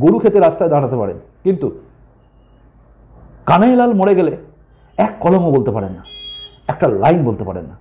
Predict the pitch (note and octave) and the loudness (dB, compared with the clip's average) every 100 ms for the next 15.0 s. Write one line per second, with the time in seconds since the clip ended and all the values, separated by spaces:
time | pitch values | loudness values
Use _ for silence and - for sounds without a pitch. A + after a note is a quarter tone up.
0 | - D4 F4 G#3 F3 G#3+ G#3 G3 F3+ E3+ | 2 4 4 4 2 2 2 0 -2 -4
1 | D3 C3 G2 D2 _ _ _ _ _ _ | -4 -8 -12 -18 _ _ _ _ _ _
2 | - B3 F3+ B2+ C#3+ G3+ F#3+ G3 G3+ G3+ | -8 -2 0 0 2 2 2 0 0 0
3 | G#3 G3+ C4+ - - _ - D#3 D#3 E3 | 0 -2 -4 -10 -20 _ 0 0 2 -2
4 | C3 G2+ F2 E2 - _ _ _ _ _ | -2 -6 -10 -14 -20 _ _ _ _ _
5 | _ _ _ _ _ _ - - - D#3 | _ _ _ _ _ _ -20 -10 0 2
6 | D3+ C#3+ E3+ E3+ - _ _ _ _ _ | 2 2 -2 -2 -8 _ _ _ _ _
7 | _ - G3 D3+ D3+ F#3 E3 G#2 F#2+ - | _ -6 -2 2 2 2 0 -2 -6 -12
8 | - _ _ _ - A3+ G#3 A3+ G#3 A3+ | -20 _ _ _ 0 0 2 0 2 0
9 | D#3+ - - - - C3+ D#3 B2+ - G#2+ | 0 -6 -14 -14 -4 2 2 0 -8 -20
10 | _ - E3 E3 C#3 G2+ A#2+ G2+ - - | _ -4 0 0 -2 -2 -4 -6 -8 -10
11 | - F3 F#3+ A3+ B3+ B3 A3+ A3+ - - | -4 -2 0 4 4 4 2 0 -2 -10
12 | B2+ E3+ G3+ F#3+ G3 G3 D#3+ C#3+ A#2+ G2 | -2 2 2 0 -2 -4 -2 -2 -2 -6
13 | F2 _ _ _ _ _ _ D#3+ E3+ E3+ | -10 _ _ _ _ _ _ -2 -2 -2
14 | D#3 D3 D3+ - - E3+ F#3+ F#3+ G#2+ - | -2 -4 -6 -10 -10 -10 -8 -8 -10 -12